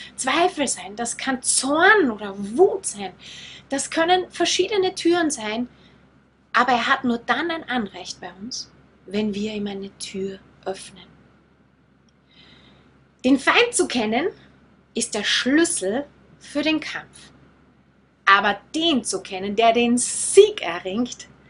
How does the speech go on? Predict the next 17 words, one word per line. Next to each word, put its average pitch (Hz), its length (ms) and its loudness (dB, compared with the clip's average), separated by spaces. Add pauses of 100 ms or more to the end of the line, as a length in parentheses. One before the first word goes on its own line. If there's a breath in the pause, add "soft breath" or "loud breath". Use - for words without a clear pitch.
(480 soft breath)
ist, 226 360 -4
wie 214 140 -2
der 196 180 -2
Kampf - 460 -8
gewonnen 190 540 -4
wird. 180 160 -12
Deswegen 226 320 0
möchte 240 240 0
ich - 120 -6
heute 208 340 2
hauptsächlich 190 640 4
und 190 140 -4
am 196 140 -2
meisten 247 560 2
den 190 160 -10
Teil 190 320 -6
verwenden, 233 440 -2